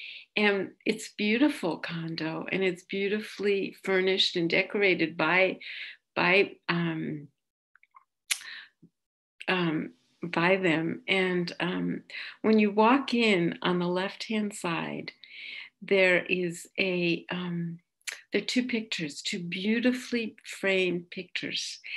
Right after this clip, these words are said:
And one is of Shariar G and the other is of Shireen Mai. And, um, looking at them, I remember sitting there, uh, realizing that those are pictures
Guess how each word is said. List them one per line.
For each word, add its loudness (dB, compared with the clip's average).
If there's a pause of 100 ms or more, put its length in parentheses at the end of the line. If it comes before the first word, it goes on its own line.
(360)
And 2
one 2
is 0
of -2
Shariar 4 (320)
G 0
and 0
the 0
other 2
is 0
of -2
Shireen 4
Mai. -4 (1120)
And, 4 (160)
um, -4
looking 6
at 4
them, -2 (300)
I 4
remember 4
sitting 6
there, 0 (640)
uh, 0
realizing 4 (400)
that 2 (720)
those 6
are 8
pictures 2